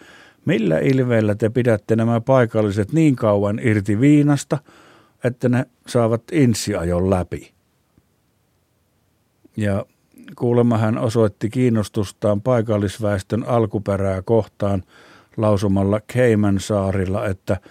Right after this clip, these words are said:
"eikö suurin osa teikäläisistä täällä polveudu merirosvoista?"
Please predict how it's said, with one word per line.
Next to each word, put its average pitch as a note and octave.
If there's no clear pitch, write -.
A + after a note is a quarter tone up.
"eikö D#3
suurin D3+
osa C3
teikäläisistä A2+
täällä A2
polveudu A2
merirosvoista?" G2